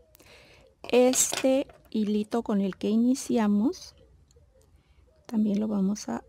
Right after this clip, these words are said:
ocultar. Aquí lo vamos a asegurar. Y hacemos aquí. Y cortamos.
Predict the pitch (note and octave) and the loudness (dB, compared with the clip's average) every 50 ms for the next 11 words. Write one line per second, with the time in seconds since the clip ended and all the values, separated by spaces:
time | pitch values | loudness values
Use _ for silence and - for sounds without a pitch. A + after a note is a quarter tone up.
0 | _ - A3+ G#3+ - - A#3 A#3 - _ - G#3+ G3+ G#3+ - - - - _ _ | _ -6 -4 -4 -4 -4 -6 -6 -6 _ -6 -6 -6 -6 -8 -12 -18 -20 _ _
1 | _ _ _ _ _ - _ _ _ _ _ _ _ _ _ _ _ _ _ _ | _ _ _ _ _ -20 _ _ _ _ _ _ _ _ _ _ _ _ _ _
2 | _ _ _ _ _ _ _ _ _ - _ - - - - _ - - G#3+ G#3+ | _ _ _ _ _ _ _ _ _ -20 _ -16 -16 -16 -16 _ -8 -6 -6 -4
3 | G#3+ G3+ G3+ G3+ G3 G3+ - - G3+ G3 - - - - A#3+ B3 A#3+ B3 B3+ B3+ | -2 -2 -2 -2 -2 -2 -4 -6 -8 -8 -8 -12 -6 -4 -2 -2 0 2 0 0
4 | B3+ A#3 G#3+ G3+ A#3 C4 - - _ _ _ _ _ _ _ _ _ _ _ _ | 2 0 -2 -2 -4 -6 -10 -18 _ _ _ _ _ _ _ _ _ _ _ _
5 | _ _ A#4 A4+ _ _ _ _ _ _ _ _ _ _ _ _ _ _ _ _ | _ _ _ _ _ _ _ _ _ _ _ _ _ _ _ _ _ _ _ _
6 | _ _ _ _ - _ _ _ _ _ _ _ _ _ _ _ _ _ _ _ | _ _ _ _ -20 _ _ _ _ _ _ _ _ _ _ _ _ _ _ _
7 | _ _ _ _ _ _ _ _ _ _ - - _ _ _ _ _ _ _ _ | _ _ _ _ _ _ _ _ _ _ -20 -20 _ _ _ _ _ _ _ _
8 | _ _ _ _ _ _ _ _ _ _ _ _ _ _ _ _ _ _ - _ | _ _ _ _ _ _ _ _ _ _ _ _ _ _ _ _ _ _ -20 _
9 | _ - - - _ _ _ _ - A#3 G#3 F#3 - - - A3+ F#3 G3 - - | _ -20 -20 -20 _ _ _ _ -12 -10 -10 -10 -14 -14 -12 -12 -12 -12 -14 -14
10 | - A3+ G#3+ - - - - - - _ - _ _ _ _ _ _ _ _ _ | -14 -16 -16 -18 -20 -20 -20 -20 -20 _ -20 _ _ _ _ _ _ _ _ _
11 | _ - _ _ _ - _ _ _ _ _ _ _ _ _ _ _ - - _ | _ -20 _ _ _ -20 _ _ _ _ _ _ _ _ _ _ _ -20 -20 _
12 | _ _ - - - - - - - - - - - - - G#3+ F#3+ - - - | _ _ -20 -20 -20 -20 -18 -16 -16 -16 -16 -18 -18 -14 -10 -8 -8 -8 -10 -14
13 | - _ - D#3+ D#3+ F#3 F3+ E3+ D#3+ - _ _ - - - - - - - | -20 _ -10 -8 -8 -8 -8 -10 -14 -20 _ _ -20 -18 -18 -18 -18 -18 -20